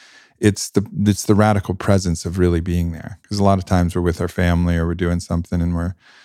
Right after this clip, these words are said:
thinking about what we're gonna do when we get home, thinking, "I'm thinking about that newsletter I gotta write, that email I gotta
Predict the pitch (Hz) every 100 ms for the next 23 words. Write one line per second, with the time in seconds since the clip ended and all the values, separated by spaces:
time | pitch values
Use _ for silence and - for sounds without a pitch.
0 | _ _ 120 113 107 98 92 92 90 90
1 | 90 87 90 90 90 90 85 90 85 85
2 | 85 92 87 87 82 92 90 80 82 90
3 | 82 87 82 85 82 80 85 82 80 82
4 | 82 82 87 87 90 85 82 82 82 82